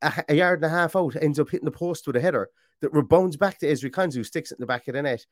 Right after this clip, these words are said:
And he doesn't even celebrate because he isn't even sure if he's allowed. And then we find out that the ball may have gone out of play, but the linesman flagged for it, so it's gonna be disallowed.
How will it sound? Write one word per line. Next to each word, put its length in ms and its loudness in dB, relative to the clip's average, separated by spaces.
And 120 -4
he 80 0
doesn't 220 -2
even 140 -4
celebrate 440 0
because 260 -6
he 60 -2
isn't 160 -6
even 140 -6
sure 220 -4
if 80 -2
he's 140 -6
allowed. 400 0
And 100 -4
then 120 -2
we 80 -4
find 260 -4
out 180 -4
that 120 -16
the 40 -6
ball 280 0
may 300 -2
have 180 -6
gone 180 -2
out 140 -6
of 100 -14
play, 220 -2
but 200 -8
the 60 -10
linesman 420 -6
flagged 320 -8
for 140 -12
it, 100 -16
so 80 -12
it's 120 -14
gonna 160 -8
be 60 -10
disallowed. 440 -8